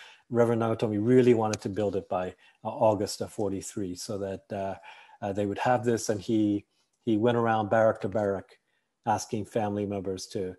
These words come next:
pitch in five cents or ten cents to buy the concrete. And the Y B A, the Young Buddhist Association of San Pedro, they were like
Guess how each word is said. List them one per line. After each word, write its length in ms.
pitch 240
in 140
five 340
cents 380
or 60
ten 260
cents 440
to 100
buy 200
the 80
concrete. 560
And 120
the 200
Y 340
B 320
A, 240
the 120
Young 320
Buddhist 360
Association 640
of 60
San 220
Pedro, 320
they 120
were 120
like 240